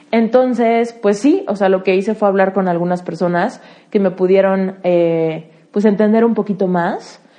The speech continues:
pero de todos modos, ahí empezó la pauta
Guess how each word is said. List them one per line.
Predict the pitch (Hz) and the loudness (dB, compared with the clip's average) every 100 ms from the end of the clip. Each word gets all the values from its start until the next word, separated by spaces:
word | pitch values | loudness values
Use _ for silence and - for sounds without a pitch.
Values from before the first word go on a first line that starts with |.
| _ _ | _ _
pero | 220 220 | 0 2
de | 226 233 | 2 0
todos | 269 262 294 294 | 0 2 0 0
modos, | 269 226 220 240 - | -2 -2 -2 -4 -2
ahí | 190 208 214 | 0 0 -2
empezó | 220 196 190 190 | -2 -4 -4 -4
la | 190 190 | -2 -2
pauta | 180 180 180 190 143 | -2 -2 -2 -4 -4